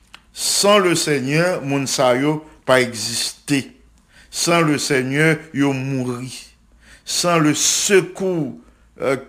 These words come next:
qui vient pour yo de la part du Seigneur,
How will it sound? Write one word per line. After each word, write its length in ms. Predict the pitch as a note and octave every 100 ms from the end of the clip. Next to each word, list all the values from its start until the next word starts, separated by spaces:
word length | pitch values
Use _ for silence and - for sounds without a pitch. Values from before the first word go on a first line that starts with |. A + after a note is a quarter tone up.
| -
qui 440 | - E3 F#3 F3 -
vient 440 | C3 D3+ D3 D3+
pour 260 | D3 D3 C#3+
yo 180 | D3+ D3+
de 140 | C#3
la 180 | C3 B2+
part 260 | B2+ B2
du 120 | A#2 A#2
Seigneur, 720 | - C3 C3+ D#3 F#3 G#3+ G#3+